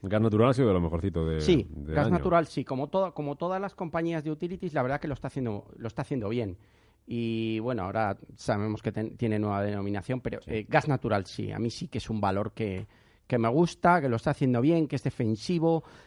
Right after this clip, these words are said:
Speaker 2: que está a punto de romper, eh, esa resistencia que tiene en niveles de veintidós sesenta aproximadamente, que los mínimos son ascendentes y que el sector está fuerte. Por lo tanto,
Speaker 1: Gas
Speaker 2: yo
Speaker 1: natural te las quedas.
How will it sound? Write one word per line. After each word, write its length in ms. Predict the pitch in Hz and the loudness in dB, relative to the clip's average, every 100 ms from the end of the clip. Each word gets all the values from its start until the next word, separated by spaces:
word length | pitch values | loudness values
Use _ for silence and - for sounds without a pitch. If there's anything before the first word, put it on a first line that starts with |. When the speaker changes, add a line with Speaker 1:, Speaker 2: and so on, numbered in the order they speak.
| - | -4
Speaker 2:
que 60 | |
está 160 | 151 185 | 0 2
a 40 | |
punto 240 | 180 208 190 | 2 4 6
de 60 | |
romper, 520 | 170 160 156 170 185 156 | 8 8 4 4 6 8
eh, 360 | 147 139 151 | 6 4 2
esa 180 | 151 175 | 2 2
resistencia 540 | 156 - 151 170 151 | 2 0 -2 0 2
que 100 | 143 | 2
tiene 220 | 135 151 139 | 2 2 4
en 80 | |
niveles 260 | 135 143 139 | 4 4 4
de 80 | 135 | 4
veintidós 680 | 127 117 123 131 - - | 2 0 -2 -2 -4 -8
sesenta 440 | - 110 165 143 135 | -6 0 2 4 2
aproximadamente, 960 | - - 131 120 117 123 147 160 165 - - - _ _ _ _ _ | -2 -4 0 2 2 2 0 0 -2 -4 -16 -20 _ _ _ _ _
que 160 | 175 | 8
los 180 | 156 156 | 10 10
mínimos 380 | 185 226 160 143 | 10 8 8 6
son 140 | 202 | 4
ascendentes 760 | 180 - 143 143 151 165 175 - | 2 2 0 0 0 -4 -6 -8
y 140 | 131 127 | -8 -6
que 100 | 139 | -4
el 100 | 120 | -4
sector 400 | 131 - - 135 | -6 -6 -6 -6
está 220 | 120 104 | -8 -12
fuerte. 340 | - 107 95 | -8 -8 -8
Por 120 | 101 104 | -10 -10
lo 80 | |
tanto, 440 | 104 127 117 135 - _ _ - | -8 -8 -6 -8 -8 _ _ 0
Speaker 1:
Gas 140 | - | 6
Speaker 2:
yo 60 | 120 | 8
Speaker 1:
natural 240 | 170 123 | 8 8
te 80 | 139 | 4
las 100 | 92 | 0
quedas. 320 | 80 71 76 | -2 -6 -8